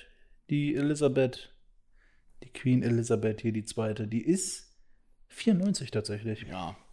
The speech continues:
Speaker 1: Boah, ist
Speaker 2: Also
Speaker 1: schon
Speaker 2: vielleicht kann man auch einfach mal so eine neue, äh, adlige Dynastie in Deutschland einführen.
Speaker 1: Die Grotenklos, oder was?
Speaker 2: Die <laughs> Wer ist das denn?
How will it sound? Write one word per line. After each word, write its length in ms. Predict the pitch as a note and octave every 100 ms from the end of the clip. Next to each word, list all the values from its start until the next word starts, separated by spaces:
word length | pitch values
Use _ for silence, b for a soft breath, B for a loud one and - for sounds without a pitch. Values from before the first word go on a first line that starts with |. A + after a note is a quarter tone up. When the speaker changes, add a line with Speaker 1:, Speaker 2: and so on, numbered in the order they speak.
| - B B B -
Speaker 1:
Boah, 160 | -
ist 140 | - -
Speaker 2:
Also 160 | B2
Speaker 1:
schon 80 | C#3
Speaker 2:
vielleicht 460 | C#3 D3+ C3+ G3+ -
kann 120 | F3
man 100 | F#3+
auch 160 | B2
einfach 280 | B2+ C#3 E3
mal 400 | D#3+ D#3+ D#3 D3 - b b b b b b - - - - - - -
so 180 | - A2
eine 140 | C#3 C3+
neue, 500 | A#2 A#2+ A2+ A#3 F4
äh, 680 | D3 C3 B2+ C3 B2 A#2 A#2
adlige 460 | A#2+ A#2+ C3 C#3+
Dynastie 680 | C3 C#3 C3 B2 - B2+ B2+
in 100 | A#2
Deutschland 460 | A2+ A#2 A#2 A#2 A2+
einführen. 720 | A2+ A#2 A#2 A#2+ A#2 A2+ A2 - - - - - - - -
Speaker 1:
Die 80 | -
Grotenklos, 720 | - B2+ - B2+ A2+ A2 G#2+
oder 180 | G#2 G#2+
was? 180 | A2 A#2+ - - b b
Speaker 2:
Die 300 | D3 D3+ -
<laughs> 2000 | - - - - - - - - - - - - - - - - - - - C3 -
Wer 80 | C3+
ist 140 | A2
das 160 | D#3 -
denn? 180 | A#2